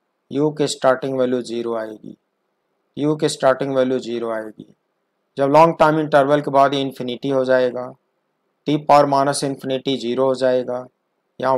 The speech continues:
वन बचेगा, तो यू की value U naught के बराबर होगी। Infinite time के बाद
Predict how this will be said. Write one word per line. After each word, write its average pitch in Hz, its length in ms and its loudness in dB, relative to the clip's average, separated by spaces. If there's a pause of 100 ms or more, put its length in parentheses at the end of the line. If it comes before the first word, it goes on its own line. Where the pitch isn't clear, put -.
वन 143 180 2
बचेगा, 135 520 0
तो - 720 -18
यू 156 140 0
की 151 120 -4
value 135 280 2
U 135 120 2
naught 131 240 2
के 131 100 -6
बराबर 117 460 -4
होगी। 107 340 -14 (720)
Infinite 151 580 0
time 135 240 0
के 131 120 -4
बाद 123 480 -2